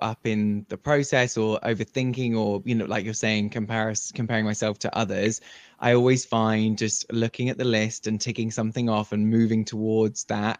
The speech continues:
is, it's so helpful rather than being stagnant in the moment and,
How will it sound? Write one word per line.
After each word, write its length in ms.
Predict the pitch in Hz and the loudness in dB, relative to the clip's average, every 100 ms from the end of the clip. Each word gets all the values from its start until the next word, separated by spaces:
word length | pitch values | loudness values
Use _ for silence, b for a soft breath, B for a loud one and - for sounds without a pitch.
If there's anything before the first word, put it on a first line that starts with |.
| - | -2
is, 360 | 110 104 - - | -2 0 -4 -4
it's 160 | 117 - | -4 0
so 180 | 113 | 2
helpful 460 | 107 156 - - 101 | 2 0 -2 -2 0
rather 300 | 101 104 113 | 0 0 0
than 280 | 110 107 101 B B - | 2 0 0 B B 2
being 180 | 120 110 | 2 2
stagnant 500 | - 113 113 117 - | 0 0 2 0 0
in 120 | 113 | 2
the 60 | |
moment 560 | 104 101 101 107 113 113 - | 4 2 2 2 2 0 -2
and, 360 | 107 104 104 | 2 2 2